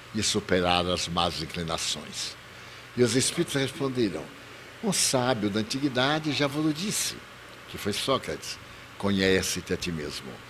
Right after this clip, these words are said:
Ao invés de fazermos uma viagem para conhecer o mundo, fazemos uma viagem para dentro,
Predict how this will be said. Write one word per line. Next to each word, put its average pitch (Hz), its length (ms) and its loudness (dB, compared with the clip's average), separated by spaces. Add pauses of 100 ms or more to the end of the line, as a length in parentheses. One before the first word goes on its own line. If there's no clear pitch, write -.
(420)
Ao 147 200 10
invés 151 420 6
de 123 80 0
fazermos 120 560 4
uma 113 140 4
viagem 101 580 4
para 98 240 0
conhecer 95 420 -2
o 95 40 -2
mundo, 113 440 0 (520)
fazemos 160 500 4
uma 127 180 0
viagem 120 440 0
para 131 260 0
dentro, 123 500 -4